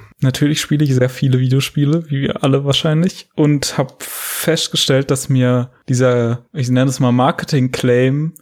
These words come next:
super realistische Welt und alles realistisch und wie in echt,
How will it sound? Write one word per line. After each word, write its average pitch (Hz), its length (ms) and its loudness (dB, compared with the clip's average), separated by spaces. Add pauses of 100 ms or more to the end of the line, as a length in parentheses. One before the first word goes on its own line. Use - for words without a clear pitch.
super 147 400 0
realistische 135 680 2
Welt 147 320 2
und 135 340 -4
alles 131 420 -2
realistisch 131 540 0
und 127 240 -2 (320)
wie 135 200 0
in 131 80 2
echt, - 440 -2